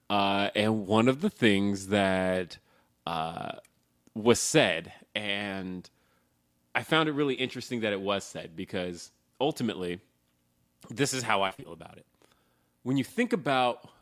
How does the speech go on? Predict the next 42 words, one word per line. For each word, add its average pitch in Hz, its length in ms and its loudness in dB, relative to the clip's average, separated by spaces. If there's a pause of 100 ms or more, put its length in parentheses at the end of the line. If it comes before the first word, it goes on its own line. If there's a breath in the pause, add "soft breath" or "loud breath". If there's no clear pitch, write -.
(100)
a 110 80 -2
ladder 101 400 -2
match, 76 420 -18 (1200)
why 180 240 4
do 185 80 0
you 185 100 -2
have 131 300 0
referees 110 360 -2
in 101 80 -8
a 92 40 -10
ladder 90 220 -12
match, 87 260 -14
period? 85 380 -12 (580)
Because 117 320 0
at 113 100 -4
the 156 120 4
end 202 100 4
of 160 60 0
the 123 60 0
day, 113 340 0
the 95 180 -6
decision 127 440 -4
is 110 140 -4
made 101 360 -2
by, 92 500 -4 (460 soft breath)
um, 82 500 -8 (600)
the 110 160 -4
item 104 300 0
being 98 200 -4
pulled 92 420 -8
from 87 560 -12 (720)
suspension. - 580 -6 (1300 soft breath)
At 104 140 -6
that 160 180 2
point, 107 380 -4
that 113 200 0
can 113 120 -6
be 104 100 -2
established 95 460 -4
by 92 140 -6
the 85 80 -10
cameras. 90 500 -10